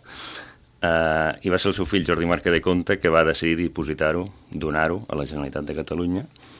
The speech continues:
l'any mil nou-cents vuitanta-quatre. <clears throat> Tot i així,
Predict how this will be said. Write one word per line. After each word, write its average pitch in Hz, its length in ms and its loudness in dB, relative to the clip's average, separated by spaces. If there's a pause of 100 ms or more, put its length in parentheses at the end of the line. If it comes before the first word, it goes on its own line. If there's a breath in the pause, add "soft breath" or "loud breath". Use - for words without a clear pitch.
(640 loud breath)
l'any 85 240 2
mil 90 100 0
nou-cents 82 320 -4
vuitanta-quatre. 71 720 -10 (240)
<clears throat> 120 480 10
Tot 101 140 0
i 98 80 4
així, 113 320 2